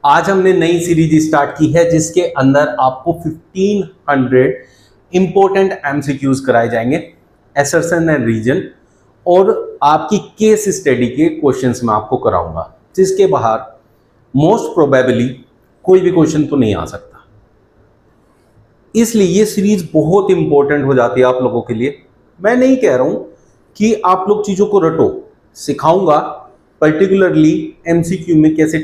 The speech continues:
trick apply होती है, but concept समझने के बाद। तो चलिए start करें इस series को। आपको अगर daily follow करोगे तो boards तक, believe me, आप लोग full score कर पाएंगे।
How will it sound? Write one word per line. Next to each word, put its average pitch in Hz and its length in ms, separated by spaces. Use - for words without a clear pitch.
trick 185 240
apply 156 320
होती 143 300
है, 175 100
but 190 160
concept 190 420
समझने 117 420
के 151 120
बाद। 101 380
तो 226 40
चलिए 240 320
start 165 340
करें 147 180
इस 196 340
series 156 300
को। 165 180
आपको 160 500
अगर 143 280
daily 160 400
follow 156 340
करोगे 123 480
तो - 480
boards 180 400
तक, - 500
believe 175 380
me, 156 160
आप 143 240
लोग 143 220
full 156 220
score 113 360
कर 107 120
पाएंगे। 82 400